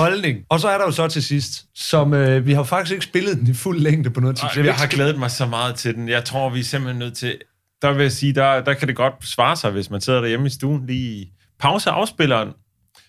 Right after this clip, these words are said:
Speaker 1: find sig en rigtig god kop te, smæk benene op,
Speaker 2: Ja.
Speaker 1: en ostemad, måske et hyggesjal.
Speaker 2: Ja.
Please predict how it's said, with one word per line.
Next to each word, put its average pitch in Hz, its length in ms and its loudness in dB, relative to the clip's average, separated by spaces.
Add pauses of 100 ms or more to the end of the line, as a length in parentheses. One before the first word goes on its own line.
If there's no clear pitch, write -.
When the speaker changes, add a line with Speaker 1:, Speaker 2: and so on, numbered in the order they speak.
(160)
Speaker 1:
find 160 140 4
sig 139 160 2
en 123 100 -2
rigtig 165 280 -2
god 135 160 2
kop 127 220 -2
te, 139 240 0 (480)
smæk 139 300 0
benene 170 300 2
op, 139 180 0 (380)
Speaker 2:
Ja. 151 160 4 (120)
Speaker 1:
en 147 100 2
ostemad, 139 640 0
måske 123 260 -2
et 170 60 0
hyggesjal. 143 680 0 (420)
Speaker 2:
Ja. 196 160 0